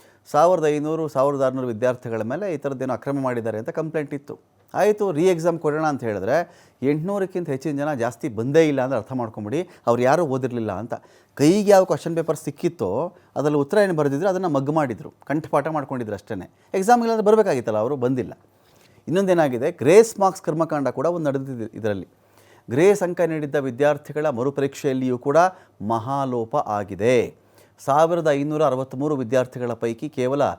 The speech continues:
ಎಂಟುನೂರ ಹದಿಮೂರು ವಿದ್ಯಾರ್ಥಿಗಳು ಮಾತ್ರ ಬಂದರು ಎಕ್ಸಾಮ್ಗೆ. ಮತ್ತೆ ಎಕ್ಸಾಮ್ ಕೊಟ್ಟರೆ, "ಅದೇ ನಿಮ್ಮ ಮೇಲೆ ಆರೋಪ ಇದೆಯಲ್ಲಪ್ಪ, ಯಾಕೆ ಅದೆಲ್ಲ?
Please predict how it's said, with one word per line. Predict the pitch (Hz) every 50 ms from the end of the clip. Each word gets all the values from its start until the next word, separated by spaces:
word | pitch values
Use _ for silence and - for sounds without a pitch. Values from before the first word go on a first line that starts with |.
| _ _ - _ _ -
ಎಂಟುನೂರ | 123 139 147 139 170 185 175
ಹದಿಮೂರು | 143 135 127 135 143 143 139
ವಿದ್ಯಾರ್ಥಿಗಳು | 131 123 113 127 123 120 - - - 117 107
ಮಾತ್ರ | 101 117 135 135 120 110 - - 165
ಬಂದರು | 175 180 202 190 185 175
ಎಕ್ಸಾಮ್ಗೆ. | 156 110 104 - 131 127 123 107 110 - _ -
ಮತ್ತೆ | 147 139 - 170 151
ಎಕ್ಸಾಮ್ | 131 131 156 151 139
ಕೊಟ್ಟರೆ, | 139 127 - - 104 104 131 160 165 - _ _ _ _ _ -
"ಅದೇ | 175 208 220
ನಿಮ್ಮ | 202 185
ಮೇಲೆ | 180 165
ಆರೋಪ | 143 147 156 147 -
ಇದೆಯಲ್ಲಪ್ಪ, | 156 147 131 139 135 123 117 - - 147
ಯಾಕೆ | 131 120 135 147 -
ಅದೆಲ್ಲ? | 127 117 120 117 117 117 113 -